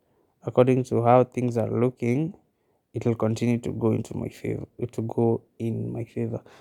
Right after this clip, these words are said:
So what I do is, like, I put my stop loss at entry point, yeah, at break even.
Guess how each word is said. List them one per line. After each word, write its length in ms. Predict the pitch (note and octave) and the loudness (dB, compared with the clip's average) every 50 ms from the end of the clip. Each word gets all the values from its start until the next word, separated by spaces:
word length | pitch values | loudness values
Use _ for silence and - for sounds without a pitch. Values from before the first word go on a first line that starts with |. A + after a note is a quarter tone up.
| - _ _ | -20 _ _
So 180 | - - E3 D#3+ | 4 6 8 10
what 220 | D3+ D3+ D#3 D3+ | 10 8 8 6
I 80 | C#3 B2 | 2 2
do 400 | B2 C3 C3 C3+ C3 B2+ - _ _ _ _ _ _ - | 4 2 0 0 0 -4 -6 _ _ _ _ _ _ -8
is, 240 | A#2 A2+ A2+ A2+ A2 | -4 -2 -2 0 0
like, 460 | A2 G#2+ G#2+ A2 A2 G#2+ - - - - - - _ - | -2 0 0 -2 -2 -4 -6 -12 -20 -20 -20 -14 _ -2
I 60 | B2 | -2
put 280 | A#2 - C3+ C3+ C3 - | 0 4 2 2 2 2
my 220 | B2 A2 G#2 G#2+ | -2 -2 -2 -4
stop 320 | - - - A#2 G#2+ - - | -6 -4 -4 -4 -2 0 2
loss 380 | A2+ A2 A2+ A2+ - - - _ _ _ _ _ _ _ _ _ _ _ _ _ _ - - | 2 2 2 0 -4 -10 -20 _ _ _ _ _ _ _ _ _ _ _ _ _ _ -4 -4
at 160 | A2+ - - - | -4 -4 -4 -4
entry 320 | - B2 A#2+ A#2 A2+ A2+ | -2 0 0 0 -2 -4
point, 500 | - - G#2 - - A#2 - - - - _ _ _ _ - | -4 -4 -8 -8 -8 -8 -12 -14 -16 -20 _ _ _ _ -12
yeah, 120 | - - - | -12 -10 -4
at 180 | - A#2+ A2+ - | -4 -4 -4 -2
break 400 | B2 A2+ A2+ A2+ A2+ A2+ _ - | 2 2 4 4 2 0 _ -4
even. 460 | A#2+ A#2 A2+ A2 A2 G#2+ A2 - - | -2 -2 -2 -2 -2 -6 -8 -8 -12